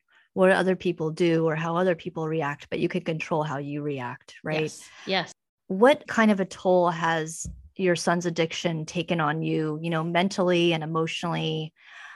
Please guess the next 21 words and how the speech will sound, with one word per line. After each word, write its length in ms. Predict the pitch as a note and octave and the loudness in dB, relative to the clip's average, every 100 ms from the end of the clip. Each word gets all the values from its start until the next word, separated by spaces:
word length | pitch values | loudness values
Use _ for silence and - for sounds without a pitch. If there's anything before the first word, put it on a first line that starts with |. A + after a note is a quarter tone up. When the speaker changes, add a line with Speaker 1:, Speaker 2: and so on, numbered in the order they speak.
| - - | -8 -2
Speaker 1:
Um, 380 | E3 D#3+ D#3 - | 0 0 -2 -4
you 100 | E3+ | 0
know, 60 | |
I 80 | E3 | 0
know 200 | F3 E3 | 2 2
that, 300 | E3 D#3 - | 2 0 -4
again, 300 | E3+ F#3+ D#3 | 0 2 2
you're 120 | D#3 | 0
running 260 | D#3+ D#3+ E3+ | 0 0 0
your 100 | E3 | 0
own 160 | D#3+ D#3+ | 0 2
business. 680 | F3 F3+ F#3 F3 - - - _ _ _ _ - | 2 2 -2 -2 -4 -8 -12 _ _ _ _ -6
Uh, 260 | - D3 | 0 2
like 180 | E3 E3 | 2 2
you 120 | F3+ E3+ | 0 -2
said 380 | - G3 E3+ | -2 0 2
to 80 | - | 4
me, 180 | G3+ F#3 | 4 6
it's 240 | D#3+ D#3+ | 4 -2
a 60 | F3 | -6
distraction. 960 | E3 - - G3+ A3+ - - - - | -6 -2 4 4 2 -4 -8 -8 -8